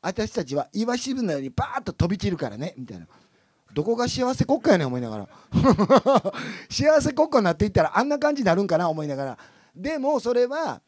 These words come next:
男女平等を言っていく、しかもフェミニズムの方々がまず率先して下ネタガンガンやっていったりする。なかなかね、面白いんです。やっぱり女性の本心が知れたりして、「あ、そういうことなのか」とか、恋愛でも男がやってた、おっさんがやってた間抜けなこととかを言ってくれるから、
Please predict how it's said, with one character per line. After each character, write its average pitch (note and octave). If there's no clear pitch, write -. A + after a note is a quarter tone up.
男 G3
女 D#3
平 D3
等 G3
を A3
言 F3+
っ F#3
て F3
い E3+
く、 G3
し -
か E3+
も C#3
フ C#3+
ェ E3
ミ E3+
ニ F3
ズ D3
ム A#2+
の B2+
方 C#3
々 C3
が G3+
ま F3
ず D3+
率 D#3+
先 E3+
し -
て A3+
下 D#3+
ネ E3
タ D3+
ガ -
ン A3+
ガ E3+
ン -
や E3+
っ -
て F3
い -
っ -
た B2+
り F#2+
す A2
る。 -
な E4+
か F4
な E4+
か E4+
ね、 D4+
面 D4
白 D4+
い -
ん -
で D#3
す。 -
や D3+
っ -
ぱ D#3+
り D3
女 D#3
性 F#3
の C4+
本 A3
心 D3
が A2
知 -
れ C#3+
た G#2
り G2
し -
て、 C3
「あ、 A#2+
そ D#3
う D#3
い -
う D3+
こ E3
と D3
な A2+
の A2
か」 F#2
と G2
か、 A2
恋 C#3+
愛 C#3+
で C#3
も A#2
男 B2
が B2
や B2+
っ B2
て C#3
た、 A2
お D#3+
っ -
さ -
ん D3+
が D3+
や D3
っ -
て C#3+
た B2+
間 D3
抜 D#3+
け D3+
な C3
こ B2+
と A2+
と G3+
か C#4+
を -
言 E3+
っ -
て E3+
く D#3+
れ E3
る D#3
か C3
ら、 C#3